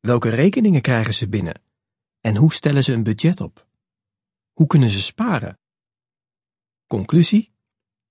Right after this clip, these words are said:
als je goed met geld leert omgaan terwijl je nog thuis woont,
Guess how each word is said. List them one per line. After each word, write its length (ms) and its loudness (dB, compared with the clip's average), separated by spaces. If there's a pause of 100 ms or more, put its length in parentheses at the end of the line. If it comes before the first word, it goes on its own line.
(120)
als 260 -6
je 120 -6
goed 260 0
met 140 0
geld 300 0
leert 180 2
omgaan 400 -4
terwijl 300 -2
je 100 0
nog 140 -6
thuis 340 -2
woont, 400 -4